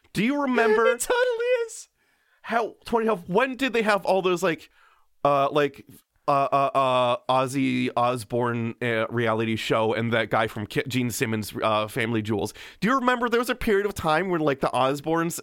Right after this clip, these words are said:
Speaker 1: and the Simmonses had, like, their own reality shows on, like, M T V?
Speaker 2: They, they had, like, a stranglehold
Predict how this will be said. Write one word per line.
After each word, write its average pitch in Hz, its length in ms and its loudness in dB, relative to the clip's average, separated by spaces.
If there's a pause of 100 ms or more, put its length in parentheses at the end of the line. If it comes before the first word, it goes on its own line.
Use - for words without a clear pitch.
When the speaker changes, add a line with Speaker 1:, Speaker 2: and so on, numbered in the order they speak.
Speaker 1:
and 135 380 -2 (360)
the 135 80 -2
Simmonses 147 680 0
had, 139 340 0
like, 131 360 -2 (420)
their 156 240 2
own 147 220 2
reality 131 480 0
shows 135 580 -2
on, 120 160 -2
like, 120 240 -4
M 123 160 -4
T 120 200 -4
V? 131 180 -2
Speaker 2:
They, - 100 -4 (640)
they 165 180 2
had, 254 300 0
like, 214 220 0
a 139 80 0
stranglehold 139 1500 -4